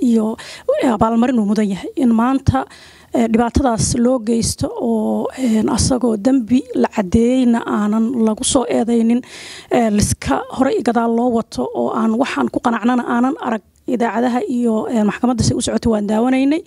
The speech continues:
Een, waxaan leeyahay dowladda inay laaynayso, ee, libaaxyadeedii. Waxaana leeyahay, "Laa taqtuluu usuudakum fata'kula kilaaba caduwikum." Oo micnaheeda ay tahay, "Ha laaynina dadka, een,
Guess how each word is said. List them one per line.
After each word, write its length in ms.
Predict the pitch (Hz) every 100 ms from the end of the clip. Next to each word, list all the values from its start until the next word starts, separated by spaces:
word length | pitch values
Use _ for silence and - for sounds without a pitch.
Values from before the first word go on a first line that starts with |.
| - - - - -
Een, 160 | 240 220
waxaan 680 | 220 - 240 220 214 214 214
leeyahay 680 | 302 247 277 254 185 233 233
dowladda 400 | 226 240 247 220
inay 240 | 403 240 214
laaynayso, 800 | 214 226 262 247 214 - - - - - - -
ee, 180 | 240 220
libaaxyadeedii. 880 | 214 214 220 - 233 202 196 208 285
Waxaana 380 | - - 208 208 214
leeyahay, 460 | 269 262 202 254
"Laa 180 | 226 214
taqtuluu 680 | - 262 - - 240 240 311 - - - - -
usuudakum 600 | - 226 214 - - 214
fata'kula 640 | - - - - - 269 269
kilaaba 340 | - 220 208 -
caduwikum." 560 | 196 214 185 - 190 - - - - -
Oo 80 | 208
micnaheeda 500 | 220 277 269 247 247
ay 140 | 240
tahay, 300 | - - 247
"Ha 120 | 196
laaynina 500 | 220 220 220 262 262 - _ _ _ _ _ _ _ -
dadka, 580 | 190 - - - 254 247 - - - - -
een, 180 | 262